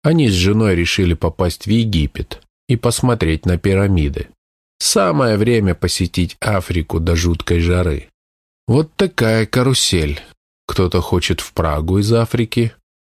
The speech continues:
а кто-то из Европы тянется посмотреть на египетские пирамиды. Чайник возмущённо щёлкнул и утихомирил бурление.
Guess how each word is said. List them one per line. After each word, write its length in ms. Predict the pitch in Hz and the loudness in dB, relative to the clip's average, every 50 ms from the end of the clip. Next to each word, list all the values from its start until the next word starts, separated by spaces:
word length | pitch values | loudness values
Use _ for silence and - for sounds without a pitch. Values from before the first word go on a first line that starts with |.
| _ _ | _ _
а 140 | - 120 98 | -4 -4 -2
кто-то 340 | - - 110 104 95 - 113 | -2 0 0 0 2 2 0
из 180 | 113 110 104 | 2 2 2
Европы 540 | 101 98 98 92 90 90 98 107 - - 151 | 2 2 2 2 2 2 0 0 0 -2 -2
тянется 520 | 147 - 117 107 92 98 101 95 - 110 101 | 0 0 0 2 2 2 0 0 0 -2 -2
посмотреть 760 | - 98 92 - - 87 85 80 - 87 87 107 - - _ _ _ _ _ _ _ _ _ _ _ - | -2 -2 -2 0 0 0 0 0 0 0 -2 -2 -4 -8 _ _ _ _ _ _ _ _ _ _ _ 0
на 100 | 190 175 | 0 2
египетские 840 | 165 156 139 123 107 107 92 80 - 85 - - - - 101 98 | 4 4 2 2 2 2 0 0 0 -2 -4 -2 -2 0 0 0
пирамиды. 680 | 90 - 104 104 107 104 98 85 73 69 69 - 82 80 - _ _ _ _ _ _ _ _ _ _ | 2 0 0 2 2 2 2 2 0 0 -2 -6 -8 -10 -12 _ _ _ _ _ _ _ _ _ _
Чайник 500 | - - 147 160 151 139 117 98 - - | -2 0 0 2 2 2 0 0 0 0
возмущённо 680 | 101 87 87 90 87 85 - - 110 117 117 113 107 | 0 2 2 2 2 0 0 0 2 2 2 2 2
щёлкнул 760 | - - - - 85 73 73 - - - 76 69 - 80 - _ _ _ _ _ _ - | 0 0 0 0 0 0 0 -4 -4 -4 -4 -4 -4 -6 -10 _ _ _ _ _ _ 0
и 80 | 139 123 | 2 2
утихомирил 800 | 110 92 - 92 87 - - 82 80 85 87 85 90 87 85 82 | 2 2 2 0 -2 0 0 2 2 2 2 2 2 2 2 2
бурление. 800 | 82 87 87 85 82 82 78 73 71 69 69 71 73 76 78 | 2 0 0 0 0 0 0 0 -2 -2 -4 -6 -6 -8 -10